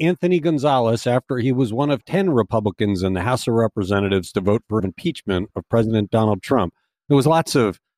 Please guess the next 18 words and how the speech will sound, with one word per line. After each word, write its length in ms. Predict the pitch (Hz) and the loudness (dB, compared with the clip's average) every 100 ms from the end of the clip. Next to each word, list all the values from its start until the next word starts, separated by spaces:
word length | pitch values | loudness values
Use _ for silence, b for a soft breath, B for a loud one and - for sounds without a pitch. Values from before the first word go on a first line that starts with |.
| _ _ | _ _
lots 320 | - 156 180 147 | -8 -4 -4 -6
of 80 | |
chatter 640 | - - 160 147 113 87 - | -6 -4 0 0 0 -2 -4
about 360 | 110 104 95 - | -6 -2 -2 -2
this, 300 | 101 90 - | -2 -4 -4
you 80 | 104 | -6
know, 80 | 98 | -6
people 280 | - - | -6 -10
saying, 300 | 104 120 107 | -6 -4 0
"Oh, 200 | 147 139 | 2 2
he's 200 | 123 139 | 2 0
in 220 | 135 113 - | -2 -4 -6
big 220 | 160 139 | -10 -8
trouble 400 | - 151 135 123 | -4 -2 0 0
back 240 | 127 127 | -2 -2
home, 320 | - 131 107 98 | -2 -2 0 -2
Jane 220 | 104 101 | -2 -2
Cahoon," 500 | 110 98 107 107 | -2 0 2 0